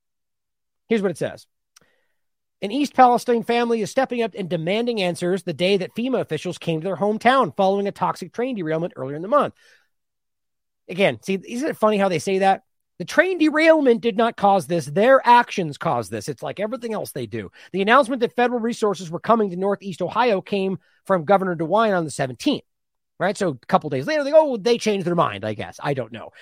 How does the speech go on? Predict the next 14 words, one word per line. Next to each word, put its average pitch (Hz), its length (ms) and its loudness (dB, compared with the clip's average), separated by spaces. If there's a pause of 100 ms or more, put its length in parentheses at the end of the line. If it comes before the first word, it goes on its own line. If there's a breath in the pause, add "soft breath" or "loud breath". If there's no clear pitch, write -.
(100)
Norfolk 233 300 2
Southern 226 320 2
also 240 380 2
said 190 280 0
they 180 120 0
would 170 140 0
be 170 160 -6
issuing 208 360 -2
extensive 226 600 -2
aid 214 340 -2
throughout 180 280 -2
the 208 60 -4
recovery 254 300 0
process. - 480 -6